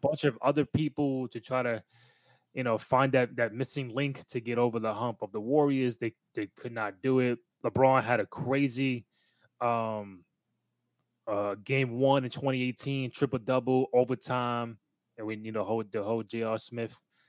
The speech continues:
stuff. And but b-, before that, Kevin Durant in game three in twenty seventeen, the Warriors are up, what is it, two oh? And then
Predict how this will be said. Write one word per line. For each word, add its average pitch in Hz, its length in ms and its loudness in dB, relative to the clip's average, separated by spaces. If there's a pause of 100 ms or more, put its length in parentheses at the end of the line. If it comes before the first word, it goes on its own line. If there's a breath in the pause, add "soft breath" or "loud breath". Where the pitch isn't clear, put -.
(220)
stuff. 123 480 0
And 110 220 -2
but 113 140 -4
b-, - 80 -2 (220)
before 139 340 2
that, 139 320 4
Kevin 131 200 0
Durant 123 360 -2
in 117 80 -8
game 123 220 -8
three 131 580 -2
in 117 100 -14
twenty 127 320 -8
seventeen, 117 840 -6 (1300)
the 107 100 -4
Warriors 135 800 0 (640)
are 113 340 -4 (160)
up, 123 320 -2 (800)
what 131 140 -6
is 104 60 -8
it, 92 180 -12
two 139 320 0
oh? 160 440 2 (920)
And 117 160 -6
then 117 440 -2